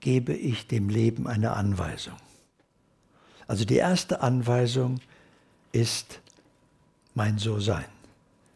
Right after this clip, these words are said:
meine energetische Signatur. Das ist eine permanente Anweisung.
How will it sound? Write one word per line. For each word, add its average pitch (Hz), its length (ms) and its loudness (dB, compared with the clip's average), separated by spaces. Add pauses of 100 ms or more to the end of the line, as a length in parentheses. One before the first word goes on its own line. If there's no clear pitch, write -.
(240)
meine 120 220 2
energetische 117 720 0
Signatur. 110 640 -4 (480)
Das 139 220 2
ist 139 160 -4
eine 104 220 0
permanente 117 760 2
Anweisung. 101 600 0